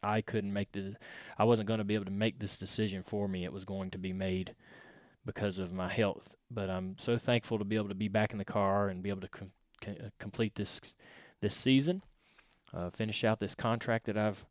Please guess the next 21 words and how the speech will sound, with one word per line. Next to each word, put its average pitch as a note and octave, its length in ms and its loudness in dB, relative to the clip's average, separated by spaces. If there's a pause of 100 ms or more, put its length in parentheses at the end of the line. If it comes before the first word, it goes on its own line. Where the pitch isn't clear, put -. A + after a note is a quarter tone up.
(420)
agreed A2+ 360 2
to A#2+ 200 4
with G#2+ 160 0
Rick. A#2+ 340 0 (680)
And, F#2 380 -2
um, F2 380 -2 (1040)
so - 180 -2
we're B2 80 6
recording G3 420 6
this C#3 140 2
podcast B2+ 680 6
the G#2 120 -2
night A2 200 2
before, G2+ 520 0 (600)
uh, F#2 500 0 (680)
on G#2 180 -4
Monday G#2 440 4
after, F#2 280 0 (240)
after G2+ 220 -4
Bristol. F#2+ 400 -4 (1120)
Um, F2+ 480 -4